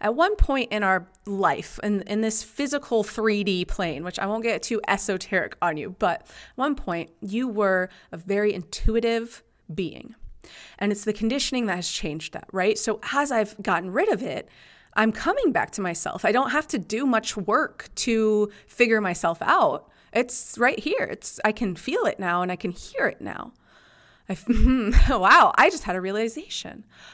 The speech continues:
Wow, I feel seen, heard, and loved by myself. Oh, you guys, I'm shaking. God, the universe, source, infinite intelligence, whatever the fuck you believe in,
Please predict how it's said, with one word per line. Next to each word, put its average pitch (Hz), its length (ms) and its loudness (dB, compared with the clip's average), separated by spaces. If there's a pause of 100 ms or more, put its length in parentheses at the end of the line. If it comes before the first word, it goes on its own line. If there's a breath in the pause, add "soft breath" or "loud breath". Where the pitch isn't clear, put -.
(260 loud breath)
Wow, 226 640 -8 (340 soft breath)
I 285 240 0
feel 240 340 -2
seen, 214 560 -4 (420 loud breath)
heard, 202 440 -2
and 196 240 -6
loved 185 360 -6
by 180 120 -6
myself. - 920 -8 (520 loud breath)
Oh, 202 460 4
you 160 340 -10
guys, 185 800 -4 (880)
I'm 233 160 2
shaking. 196 880 -6 (1200 soft breath)
God, 214 400 4
the 202 80 -2
universe, 196 520 -2
source, 196 580 -2
infinite 196 400 -6
intelligence, 180 580 -6
whatever 185 360 -4
the 180 80 -6
fuck - 360 -10
you 180 100 -8
believe 165 320 -8
in, 185 300 -10